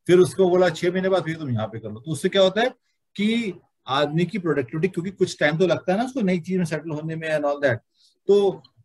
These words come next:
अ, ऑर्गेनाइजेशन खर्चा बचाने के लिए, ये सब करने के लिए वो कभी-कभी internally जो है वो मूव करती रहती है लोगों को। तो उससे क्या होता है,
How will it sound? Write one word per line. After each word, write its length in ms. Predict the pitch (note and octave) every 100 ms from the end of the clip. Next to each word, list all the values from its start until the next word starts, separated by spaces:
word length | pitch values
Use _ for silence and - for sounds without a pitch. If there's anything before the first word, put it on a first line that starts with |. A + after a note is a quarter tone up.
| _ -
अ, 20 |
ऑर्गेनाइजेशन 720 | C3+ B2 C3 C3 C#3 D#3 F#3+ F#3
खर्चा 340 | C3+ A#2+ E3+
बचाने 400 | D3+ C3+ C3 D3
के 120 | D#3
लिए, 180 | E3 F3+
ये 60 | D3+
सब 160 | D3+
करने 220 | - C#3 D3+
के 120 | G3
लिए 200 | B3+ A3+
वो 320 | - _ D3+
कभी-कभी 480 | D3+ D#3+ D#3 D#3+ F3+
internally 480 | C#3+ C#3+ C#3 D#3+ D#3+
जो 140 | D3
है 120 | D#3+
वो 120 | F3+
मूव 280 | C#3 B2+ B2
करती 240 | B2+ A2+ B2+
रहती 220 | A#2 A#2+
है 60 |
लोगों 180 | G#2+ G#2
को। 100 | G#2
तो 160 | - D3
उससे 300 | B2+ - F#3+
क्या 140 | F#3
होता 240 | E3+ F3
है, 140 | B3